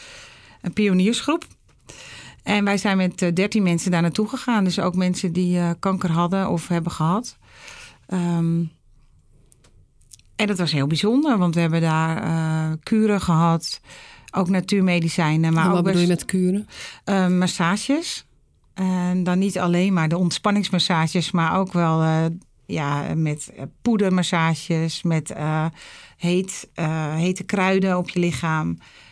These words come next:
Speaker 1: En dat gaat er eigenlijk om, eh, dat je dan, eh, ontgift en dat je lichaam weer in balans brengt vanuit de Ayurvedische manier.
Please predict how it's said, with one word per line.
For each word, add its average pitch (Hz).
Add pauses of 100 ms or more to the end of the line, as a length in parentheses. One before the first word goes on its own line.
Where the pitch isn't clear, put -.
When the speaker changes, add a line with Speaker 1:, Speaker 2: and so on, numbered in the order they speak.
(120)
Speaker 1:
En 180
dat 185
gaat 160
er 175
eigenlijk 147
om, 180 (300)
eh, 170
dat 175
je 185
dan, 170
eh, -
ontgift 175 (440)
en 170
dat 175
je 196
lichaam 190
weer 185
in 185
balans 156
brengt 156 (400)
vanuit 175
de -
Ayurvedische 170
manier. 151